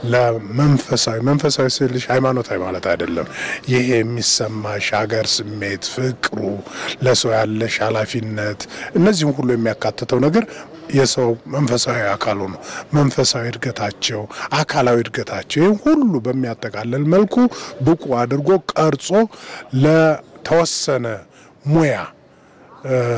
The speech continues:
ማቅረብና ህብረተሰቡ በእነሱ ስራና ችግር የመፍታት አቅም መ-፣ መደሰት የሚችል፣ መርካት የሚችል፣ የእኛ ልጆች እንዲሆኑልን ማለት የሚችል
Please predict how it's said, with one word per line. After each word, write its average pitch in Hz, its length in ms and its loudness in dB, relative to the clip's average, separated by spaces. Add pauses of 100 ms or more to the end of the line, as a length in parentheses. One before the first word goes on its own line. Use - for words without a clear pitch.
(460)
ማቅረብና 131 760 2 (560)
ህብረተሰቡ 175 680 2 (120)
በእነሱ 147 600 2 (260)
ስራና 127 640 0 (760)
ችግር 143 460 0 (640)
የመፍታት 135 560 2
አቅም 135 340 0 (440)
መ-፣ 127 240 2 (300)
መደሰት 123 560 0
የሚችል፣ 104 440 -6 (340)
መርካት 123 400 0
የሚችል፣ 104 540 -6 (380)
የእኛ 135 340 6
ልጆች 117 380 0
እንዲሆኑልን 113 720 -2 (100)
ማለት 107 340 0
የሚችል 110 580 0